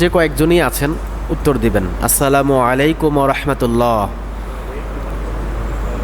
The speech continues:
হ্যাঁ, সাউন্ড একটু বাড়ায় দেন।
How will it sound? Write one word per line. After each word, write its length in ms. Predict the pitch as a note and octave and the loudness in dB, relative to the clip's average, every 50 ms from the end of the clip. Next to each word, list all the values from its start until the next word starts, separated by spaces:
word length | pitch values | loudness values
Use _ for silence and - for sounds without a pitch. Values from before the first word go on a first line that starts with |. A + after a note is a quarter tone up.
| - - - - - - - - - - - - - - - - - - - - - - - - - - - - - - - - - - - - - - - - - - - - A#2+ | -4 -4 -4 -4 -6 -6 -6 -4 -4 -4 -4 -4 -4 -4 -4 -4 -2 -2 -2 -2 -2 -2 -2 -2 -2 -2 -2 -2 -2 -2 -2 -2 -2 -2 -2 -2 -2 -2 -2 -2 -2 -2 0 2 2
হ্যাঁ, 220 | A#2 B2 C#3+ E3 F3 F3+ E3+ - - - - - - - - - - - - - - - - - | 2 4 4 2 2 0 0 -2 -2 -2 -2 -4 -4 -4 -4 -2 -2 -2 -4 -4 -4 -2 -2 0
সাউন্ড 160 | - C#3 C3 C3+ | 2 2 2 2
একটু 120 | C3 C3 B2 A#2+ | 2 2 2 2
বাড়ায় 220 | A#2 A#2 A2+ G#2+ | 2 2 0 0
দেন। 120 | G#2+ G2 | 0 0